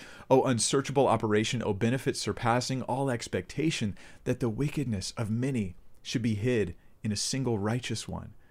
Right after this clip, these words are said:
and that the righteousness of one should justify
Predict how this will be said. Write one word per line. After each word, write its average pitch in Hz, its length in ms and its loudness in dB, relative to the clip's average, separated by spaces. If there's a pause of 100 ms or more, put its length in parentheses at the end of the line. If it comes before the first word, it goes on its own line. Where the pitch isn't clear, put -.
(220)
and 110 100 4
that 107 80 2
the 101 120 0
righteousness 113 600 0
of 92 140 -4
one 92 380 -4
should 90 340 -6
justify - 760 -4